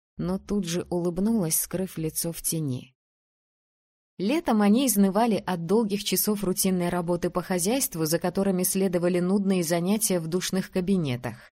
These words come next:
В самое пекло дети укрывались в лесу, охотясь за птичьими гнёздами или купаясь в маленьком мутноватом ручье. Или часами валялись на лугу, наблюдая, как солнце клонится к закату,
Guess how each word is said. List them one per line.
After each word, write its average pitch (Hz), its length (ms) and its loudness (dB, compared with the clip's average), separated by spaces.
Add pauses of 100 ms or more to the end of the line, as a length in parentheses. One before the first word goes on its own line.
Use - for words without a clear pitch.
(120)
В - 60 -12
самое 147 460 -2
пекло 180 440 2
дети 185 300 2
укрывались 175 600 0
в 170 60 -4
лесу, 180 360 0
охотясь 180 480 0
за 170 120 0
птичьими 175 500 -2
гнёздами 170 680 0 (260)
или 208 180 4
купаясь 220 540 0
в 170 40 -4
маленьком 196 520 2
мутноватом 175 680 -4
ручье. 131 600 -4 (260)
Или 233 140 0
часами 170 560 0
валялись 170 440 2
на 185 140 2
лугу, 208 300 2
наблюдая, 185 520 0
как 190 220 -2
солнце 233 400 0
клонится 185 540 0
к 170 60 -6
закату, 185 640 0